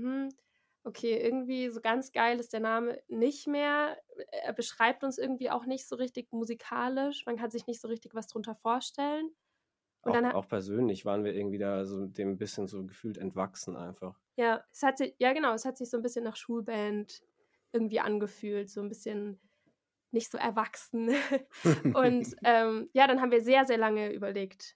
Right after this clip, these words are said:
Speaker 2: Ja.
Speaker 1: Einfach nach, nach neuen Namen. Wir haben ganz, hatten ganz, ganz viele Namen. Und uns war halt wichtig, dass der Name irgendwie so ein bisschen die Musik beschreibt, also dass man was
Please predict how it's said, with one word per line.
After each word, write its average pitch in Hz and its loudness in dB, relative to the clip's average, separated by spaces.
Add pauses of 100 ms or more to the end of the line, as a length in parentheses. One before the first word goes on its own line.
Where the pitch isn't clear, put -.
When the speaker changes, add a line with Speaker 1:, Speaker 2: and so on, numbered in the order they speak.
(120)
Speaker 2:
Ja. 104 0
Speaker 1:
Einfach 220 -2
nach, 208 -2
nach - -4
neuen 214 0
Namen. 208 0
Wir 214 -4
haben 214 -4
ganz, 214 -2
hatten - -4
ganz, 220 -2
ganz 226 -4
viele 214 -4
Namen. 240 2 (720)
Und 240 2
uns 240 -2
war 240 6
halt 233 2
wichtig, 247 -4
dass 226 -2
der 226 -4
Name 233 0
irgendwie 226 -2 (760)
so 262 2
ein 262 6
bisschen 254 4
die 240 4
Musik 240 0
beschreibt, 214 2
also 214 -2
dass 220 -4
man 220 0
was - -6